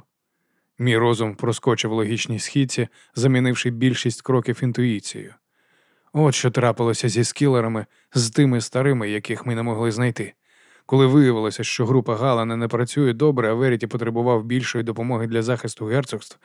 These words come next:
ми з ним шукали літніх скілерів, навчених ще Солісіті, до того, як Галан став майстром скілу, пояснив я Кетл.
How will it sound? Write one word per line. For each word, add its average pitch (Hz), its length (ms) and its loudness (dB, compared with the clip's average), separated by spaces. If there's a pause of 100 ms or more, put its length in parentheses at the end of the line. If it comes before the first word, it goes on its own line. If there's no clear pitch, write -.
(360)
ми 143 140 4
з 135 40 2
ним 143 160 4
шукали 135 420 0
літніх 127 300 0
скілерів, 104 540 -4
навчених 113 420 -8
ще - 180 -4
Солісіті, 127 640 -2 (340)
до 131 80 -6
того, 120 220 4
як 107 200 0
Галан 113 300 0
став 110 260 -6
майстром 113 420 -4
скілу, - 260 -12 (640)
пояснив 117 420 2
я 107 100 0
Кетл. - 280 -14